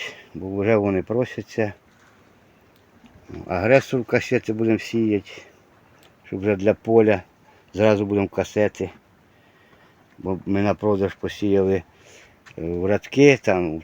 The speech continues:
вже вона така, що можна садити його на городі, ну, то для людей. Люди вже не починають питати. А для себе ми пізніше будемо садити, в касети сіяти зараз будемо і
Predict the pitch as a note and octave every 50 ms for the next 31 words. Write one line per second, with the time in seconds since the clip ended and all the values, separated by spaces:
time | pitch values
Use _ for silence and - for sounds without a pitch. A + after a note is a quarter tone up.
0 | - E2+ E2 F2 G#2+ A2+ G#2+ G#2+ A2+ A2 G2+ G2 F2+ - - - - - G2 -
1 | - A2+ G#2 - G#2 G#2 A2 A2 G2 - - A2 G2+ G#2 G#2 F2+ - F#2+ G2 F#2+
2 | F#2+ F#2+ E2+ F2 G2 A2 C#3 D3 C3+ C3 C3+ B2+ _ _ - - _ _ _ -
3 | F#2+ - - A2 G2 G#2 G#2+ G#2 A2 G#2+ F#2 F2 F2 E2+ D#2 D#2 F2 G2 G2 F2+
4 | F#2+ F2+ F2+ F#2+ F#2+ F2 F2 - - - - G2 F#2 - - G2 - - G#2 G#2
5 | G#2+ A2 G#2+ G#2+ G2+ - _ _ _ - G#2+ - - F#2 E2+ E2 - - G#2+ B2+
6 | - _ _ - - - _ _ - _ - - - - _ _ _ _ _ -
7 | - A#2 A2+ G#2+ B2 C3+ - - F3+ F3+ D#3 D3+ C#3 C3+ B2+ - C3 A#2 G#2+ A#2
8 | G2+ - - G2 F2+ G2 G2 - - A2 G#2+ G#2+ B2+ C#3+ C3+ - - - G2 -
9 | - - - - - - - - - - - G#2 - - E3+ F3+ E3+ F#3 D#3+ -
10 | - E3 E3+ D#3+ D#3 C#3+ C3 B2 C#3+ D3 C#3 C#3 C3 B2+ C3 C3 B2 C3+ C3 B2+
11 | B2 A#2+ - A2 A#2 A#2+ G#2+